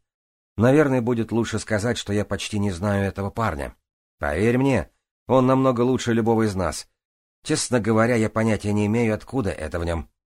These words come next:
«Ты слишком добр». «Ты знаком с нашей семьёй?» «Очевидно, нет. Да будь я проклят. Я только что узнал, что бабка Хайриэль — сама смерть». «Эх, да, и это даже не половина дела».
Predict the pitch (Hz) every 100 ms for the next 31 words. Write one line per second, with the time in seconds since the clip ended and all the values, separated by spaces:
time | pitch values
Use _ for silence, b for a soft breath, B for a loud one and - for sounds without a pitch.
0 | _ _ - - 76 73 - 80 104 78
1 | - _ _ _ _ - 113 120 120 92
2 | 101 120 - - 170 156 - 127 143 -
3 | 110 - 127 85 71 _ _ _ _ -
4 | 80 - 95 117 110 98 117 - - _
5 | - 98 87 131 131 127 110 - 87 -
6 | _ _ - 92 117 104 98 - 107 80
7 | 110 107 - 76 107 - 104 - 104 104
8 | 101 113 113 - 117 123 120 143 123 -
9 | _ _ _ _ _ _ - 85 - _
10 | _ _ _ _ - 95 131 123 113 117
11 | 110 - 120 117 120 123 135 107 123 117
12 | 127 117 120 117 120 95 85 82